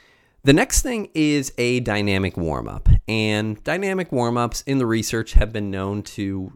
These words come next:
really help to limit, um, injury risk, but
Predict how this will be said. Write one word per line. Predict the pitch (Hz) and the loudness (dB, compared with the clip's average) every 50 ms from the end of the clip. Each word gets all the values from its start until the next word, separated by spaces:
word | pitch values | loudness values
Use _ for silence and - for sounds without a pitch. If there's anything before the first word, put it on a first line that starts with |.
| - | -8
really | 101 101 98 101 98 92 | -6 -4 -2 0 2 2
help | - 92 95 87 - - | 2 2 2 0 -4 -10
to | - - 104 | -10 -8 -8
limit, | 95 98 98 92 95 92 90 87 - - - | -8 -6 -8 -8 -8 -8 -10 -12 -14 -18 -14
um, | - 87 82 82 80 85 - - | -10 -8 -8 -6 -8 -8 -6 -4
injury | 104 104 - 127 151 190 | -4 -2 0 0 0 0
risk, | 226 277 381 - - - - - - - - - - - - _ _ | 0 -2 -4 -4 -4 -6 -10 -14 -18 -18 -20 -20 -20 -20 -20 _ _
but | - 101 110 120 202 254 226 156 123 131 - - | -10 -4 0 2 2 2 2 2 0 -2 -4 -8